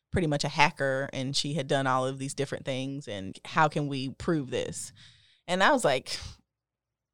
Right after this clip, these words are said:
like, before we even get to all of that, how did you even get here? Like, what was going on as to why she even felt like she needed to do all of these things? And he just started spewing. And I,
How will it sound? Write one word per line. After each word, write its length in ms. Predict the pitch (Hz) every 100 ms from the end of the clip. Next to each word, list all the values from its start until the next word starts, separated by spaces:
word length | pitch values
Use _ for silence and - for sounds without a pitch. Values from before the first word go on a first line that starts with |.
| _ 170
like, 160 | 151
before 320 | 156 - 262
we 120 | 254 165
even 180 | 147
get 160 | 147 143
to 100 | -
all 200 | 151 139
of 100 | 135
that, 240 | 143 127 107
how 260 | - 170 220
did 180 | 240
you 80 | 220
even 220 | 196 165
get 140 | 156 143
here? 480 | 185 170 135 - 175
Like, 240 | 151 151
what 240 | 151 185 170
was 140 | 175
going 280 | 160 156 147
on 280 | 147 143 139
as 200 | 135 -
to 380 | - 143 143 139 - - _
why 300 | 156 165 165
she 160 | -
even 240 | 165 147 151
felt 180 | 143
like 160 | 135 143
she 140 | -
needed 240 | 143 143 143
to 100 | 151
do 220 | 185 208
all 200 | 185 175
of 120 | 175
these 140 | 180 -
things? 460 | 165 156 156 160
And 300 | 120 110 131 - - -
he 140 | - 247
just 120 | 269
started 440 | - 165 160 151
spewing. 640 | - - 165 156 131 131 185 _
And 140 | 156 147
I, 160 | 143